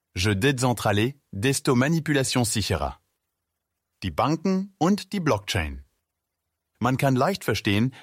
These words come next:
dass die Bankenvorstände Jahr für Jahr ein bisschen stärker ins Schwitzen kommen. Vor ein paar Jahren war es endlich so weit, dass man das Thema Blockchain aktiv angehen musste. Auslöser war ein Blockchain-artiges System,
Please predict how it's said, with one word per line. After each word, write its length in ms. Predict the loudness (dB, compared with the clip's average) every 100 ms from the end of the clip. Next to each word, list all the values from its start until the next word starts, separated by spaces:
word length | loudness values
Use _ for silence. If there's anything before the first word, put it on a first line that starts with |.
| _
dass 180 | -6 -2
die 140 | -4
Bankenvorstände 920 | -2 -2 -2 -4 0 0 2 0 2 0
Jahr 440 | 0 2 2 0
für 180 | 0 0
Jahr 400 | 2 0 0 -4
ein 240 | -6 -6 -4
bisschen 340 | -6 -2 -4
stärker 420 | -2 -2 0 -2
ins 160 | -2 -2
Schwitzen 360 | -2 -4 -4
kommen. 300 | -4 -4 -6 -14 _ _ _ _ _ _
Vor 180 | -2 0
ein 140 | 2
paar 200 | 2 2
Jahren 380 | 4 2 4 2
war 140 | 2
es 100 | 0 -2
endlich 380 | -2 0 0 -2
so 260 | 0 0 2
weit, 300 | 0 -2 -6 -20 -6
dass 180 | -4 0
man 140 | 0
das 180 | 0 -2
Thema 300 | 0 2 2
Blockchain 640 | 2 -2 -2 -2 0 0 -2
aktiv 580 | -6 -6 -6 -2 -2 -2 -2
angehen 400 | 0 2 2 0
musste. 420 | -2 -4 -6 -8 _ _ _ _ _ _ _
Auslöser 720 | -2 -2 0 2 2 2 2
war 120 | 0
ein 200 | 0 -2
Blockchain-artiges 1000 | 0 -2 -2 -2 -2 0 -2 -2 -2 -2
System, 520 | -2 -6 0 2 2